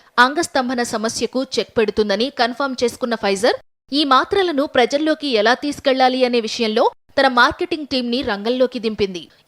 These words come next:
ఈ సమయంలో నపుంసకత్వం అనేది ఒక వ్యక్తిపై ఎంతటి ప్రభావం చూపిస్తుంది, వివాహ సంబంధాలను ఏ స్థాయిలో ప్రభావితం చేస్తుందనే విషయాలను గ్రహించిన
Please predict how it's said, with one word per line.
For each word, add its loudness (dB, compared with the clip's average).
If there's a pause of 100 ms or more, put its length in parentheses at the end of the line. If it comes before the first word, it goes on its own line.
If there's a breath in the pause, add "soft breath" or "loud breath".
ఈ - (120)
సమయంలో 2 (320 loud breath)
నపుంసకత్వం -2
అనేది -2 (180)
ఒక -2 (140)
వ్యక్తిపై 0 (160)
ఎంతటి -4
ప్రభావం -2
చూపిస్తుంది, -2 (340)
వివాహ 4
సంబంధాలను 0 (160)
ఏ 2 (100)
స్థాయిలో 0 (100)
ప్రభావితం -2 (100)
చేస్తుందనే 0 (100)
విషయాలను 0
గ్రహించిన -2